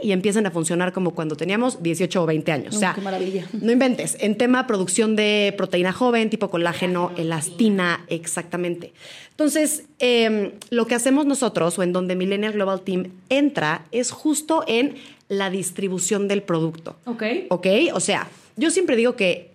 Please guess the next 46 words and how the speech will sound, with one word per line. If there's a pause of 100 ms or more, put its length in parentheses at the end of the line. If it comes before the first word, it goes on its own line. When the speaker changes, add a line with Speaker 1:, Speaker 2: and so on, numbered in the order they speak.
(160)
Speaker 1:
esto
es
un
negocio (160)
para
todo
mundo
que
quiera
emprender, (320)
para
todo
mundo
que
quiera
diversificar, (300)
para
todo
mundo
que
tenga
como
que
la
cosquillita
de
hacer
algo
más, (100)
Speaker 2:
Ujú.
Speaker 1:
esto
puede
sal-,
ser
algo
para
ti. (420)
Em, (160)
es
muy
lindo
porque
de
entrada
como
que